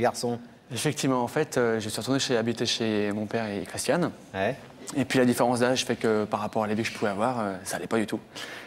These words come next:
Speaker 2: Et par gentillesse, en fait, elle m'a proposé son appartement qu'elle avait en ville. Ah, bien sûr, j'ai propo-, j'ai dit oui, tout à fait, parce que pour moi c'était important.
Speaker 1: Et vous avez
Speaker 2: Justement,
Speaker 1: donné
Speaker 2: j'ai
Speaker 1: les
Speaker 2: pas
Speaker 1: clés.
Speaker 2: pu-, elle m'a transmis les clés, elle m'a rempli mon frigo, elle payait les factures, tout allait très bien.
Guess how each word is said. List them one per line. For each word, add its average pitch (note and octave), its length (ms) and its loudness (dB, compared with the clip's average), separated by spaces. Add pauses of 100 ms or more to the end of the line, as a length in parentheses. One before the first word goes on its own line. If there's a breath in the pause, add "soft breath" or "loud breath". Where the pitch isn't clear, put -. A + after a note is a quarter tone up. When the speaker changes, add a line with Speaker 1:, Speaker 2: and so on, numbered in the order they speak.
(120)
Speaker 2:
Et B2 60 4
par C3 160 2
gentillesse, C3 440 2
en B2 60 0
fait, C3 200 -2
elle A2 120 2
m'a G#2 80 0
proposé C3 320 2
son B2+ 100 0
appartement A#2 400 0
qu'elle A2+ 160 2
avait G#2+ 80 2
en F#2+ 80 -2
ville. C3 300 2 (440 loud breath)
Ah, - 60 -6
bien G2 120 -4
sûr, C3 140 2
j'ai A#2 100 0
propo-, A2 260 -2 (380)
j'ai G2 160 -6
dit G#2 120 -2
oui, C3 220 4
tout - 120 -6
à A2+ 60 0
fait, C#3 200 -4
parce - 180 -10
que G#2 100 -8
pour G2 160 -8
moi G#2 140 -2
c'était - 100 -10
important. G#2+ 360 0
Speaker 1:
Et - 20 6
vous C#3 60 8
avez D3+ 100 8
Speaker 2:
Justement, C#3+ 160 6
Speaker 1:
donné D3+ 80 6
Speaker 2:
j'ai D3+ 80 6
Speaker 1:
les A#2 60 4
Speaker 2:
pas G#2 40 -2
Speaker 1:
clés. G#2 140 4
Speaker 2:
pu-, A2 100 -6 (680 loud breath)
elle B2+ 80 4
m'a C3 80 6
transmis F#3 280 4
les E3+ 80 6
clés, G3+ 420 8
elle F3 100 4
m'a A#2+ 100 4
rempli C3 220 2
mon D#3 100 6
frigo, D3 520 6
elle B2 80 2
payait A2+ 160 2
les G#2+ 80 2
factures, A#2 420 -2
tout - 140 -10
allait G#2+ 100 2
très - 140 -4
bien. C#3+ 160 4